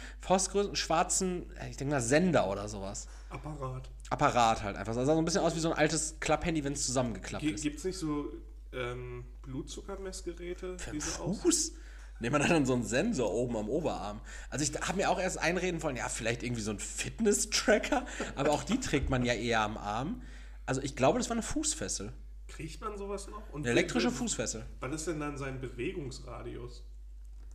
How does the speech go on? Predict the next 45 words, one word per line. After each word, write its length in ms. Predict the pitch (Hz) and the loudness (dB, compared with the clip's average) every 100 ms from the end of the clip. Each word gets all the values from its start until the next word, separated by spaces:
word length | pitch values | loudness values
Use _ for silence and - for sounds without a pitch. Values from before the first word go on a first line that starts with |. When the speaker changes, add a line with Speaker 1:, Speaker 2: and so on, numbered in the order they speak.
| - - - - - - - | -14 -14 -14 -14 -10 -8 2
Speaker 1:
Das 220 | 156 - | 4 6
kann 100 | 190 | 4
ich 60 | 175 | 4
dir 100 | 175 | 0
nicht 80 | 160 | 4
sagen. 220 | 160 131 | 4 4
Dafür 200 | 135 165 | 2 4
hatte 80 | 156 | 2
ich 60 | 156 | 2
keine 200 | 170 156 | 0 4
Zeit 180 | 175 160 | 2 4
mehr, 80 | |
um 60 | 151 | 2
mich 140 | 151 | 0
zu 80 | - | -2
informieren. 380 | 135 151 165 135 | 0 2 4 4
Ich 100 | 113 | 2
war 100 | 117 | 0
dann 120 | 127 | 2
ja 120 | 131 | 0
direkt 360 | 127 123 131 131 | 0 0 0 0
danach 260 | 131 123 123 | 0 2 0
hier. 280 | 147 110 - - - - | 0 0 -2 -8 -10 -10
Speaker 2:
Aber 160 | 123 120 | -6 -2
geil, 200 | 139 165 | -2 -2
dass 180 | 156 | -2
die, 360 | 156 143 139 - | -4 -4 -4 -8
äh, 320 | 127 123 123 | -6 -6 -6
deutsche 260 | 127 127 135 | -6 -8 -6
Justiz 400 | 127 123 151 143 | -6 -6 -8 -4
solche 220 | 135 127 | -4 -4
Möglichkeiten 640 | 127 180 151 - 135 127 - | -4 -4 -4 -8 -8 -8 -8
schon 200 | 120 127 | -8 -8
hat. 200 | 175 - | -8 -8
So 100 | 127 | -10
ein 240 | 123 113 | -10 -10
G-P-S-Tracker 1000 | 131 127 131 113 127 - 180 180 190 185 - | -12 -8 -8 -8 -10 -6 -6 -4 -8 -8 -10
finde 180 | 135 | -12
ich 40 | 131 | -8
schon 120 | 160 | -8
fortschrittlich. 760 | - 175 170 - 127 - - - - | -4 -6 -6 -10 -10 -10 -10 -12 -6
Speaker 1:
Ja. 320 | 120 101 120 - - - - - - - | -2 0 -2 -6 -12 -14 -14 -14 -14 -8
Speaker 2:
Also, 540 | 135 131 131 131 - - - - - - - - - - - | -4 -2 -2 -4 -10 -14 -14 -14 -14 -14 -14 -14 -14 -14 -12
ich 160 | 135 | -6
hab 80 | 143 | -6